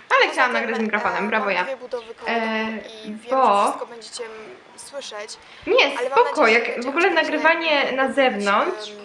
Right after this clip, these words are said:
Speaker 2: em, głośno i wszystko
Speaker 1: to
Speaker 2: będziecie
Speaker 1: spoko głos.
Speaker 2: słyszeć. Okej,
Speaker 1: Okej.
Speaker 2: chyba tu nie mam takiego jednego letniego,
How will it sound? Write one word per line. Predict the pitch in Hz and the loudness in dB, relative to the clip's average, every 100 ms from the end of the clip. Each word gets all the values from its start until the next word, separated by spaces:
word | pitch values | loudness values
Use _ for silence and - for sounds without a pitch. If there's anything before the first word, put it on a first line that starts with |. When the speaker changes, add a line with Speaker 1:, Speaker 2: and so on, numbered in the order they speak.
| 208 202 | -16 -16
Speaker 2:
em, | 208 | -6
głośno | 269 269 262 226 214 - | -6 -6 -10 -10 -12 -16
i | |
wszystko | - - - | -20 -14 -4
Speaker 1:
to | 302 | -2
Speaker 2:
będziecie | - 226 | 0 2
Speaker 1:
spoko | 269 | 4
głos. | 285 - 370 202 | 6 8 8 4
Speaker 2:
słyszeć. | 208 - - - - - - - | 0 -6 -16 -20 -20 -20 -20 -8
Okej, | 208 - 453 | -4 2 4
Speaker 1:
Okej. | 277 208 | 4 2
Speaker 2:
chyba | 220 330 | -2 -6
tu | 330 - 269 262 320 | -10 -20 -20 -20 -10
nie | 381 | -6
mam | 381 | -6
takiego | 370 285 269 | -8 -14 -12
jednego | 277 269 269 254 | -10 -10 -10 -8
letniego, | 247 - 254 254 226 | -8 -12 -14 -14 -14